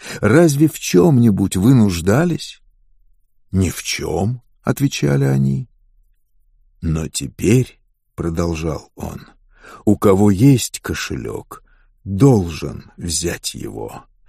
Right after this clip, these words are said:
а также и суму. У кого нет меча, пусть продаст он одежду свою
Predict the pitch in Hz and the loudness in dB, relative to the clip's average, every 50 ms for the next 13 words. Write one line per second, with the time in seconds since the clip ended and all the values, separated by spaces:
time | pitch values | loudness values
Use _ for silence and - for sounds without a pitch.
0 | - - - - - 104 104 - 131 143 139 107 92 113 135 - - 123 120 - | -18 -18 -10 -2 0 0 2 4 4 4 4 4 2 2 0 2 2 0 0 0
1 | - - 127 110 92 82 69 60 62 58 60 - _ _ _ _ _ - - - | 0 2 2 2 2 2 0 -4 -6 -8 -10 -14 _ _ _ _ _ -20 -12 0
2 | - 117 110 - 127 117 127 139 127 123 131 135 131 - 107 113 110 - - - | 0 2 4 6 6 6 6 6 6 6 4 4 2 2 0 0 0 2 2 2
3 | 127 117 - - - 135 131 107 - - - - 110 117 107 98 123 120 104 - | 2 2 2 0 0 0 0 0 -2 -4 -2 2 2 2 4 4 2 2 2 0
4 | - 107 104 107 104 95 95 120 127 113 95 85 95 90 - - 95 98 98 92 | 2 2 4 4 4 4 2 2 2 2 0 0 -2 -2 -2 0 0 0 0 2
5 | 98 95 98 - | 0 0 -2 -2